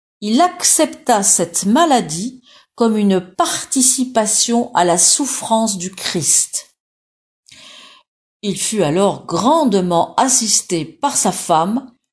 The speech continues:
dans l'exercice du pouvoir.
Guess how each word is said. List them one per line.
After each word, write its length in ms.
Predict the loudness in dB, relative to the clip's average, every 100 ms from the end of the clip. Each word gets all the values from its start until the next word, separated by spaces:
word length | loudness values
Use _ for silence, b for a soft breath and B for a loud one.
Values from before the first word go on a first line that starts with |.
| _
dans 180 | -2 0
l'exercice 1040 | 2 0 0 0 0 0 0 0 0 -2 _ -14
du 200 | -6 -6
pouvoir. 920 | -4 -6 -2 0 0 -2 -10 -14 _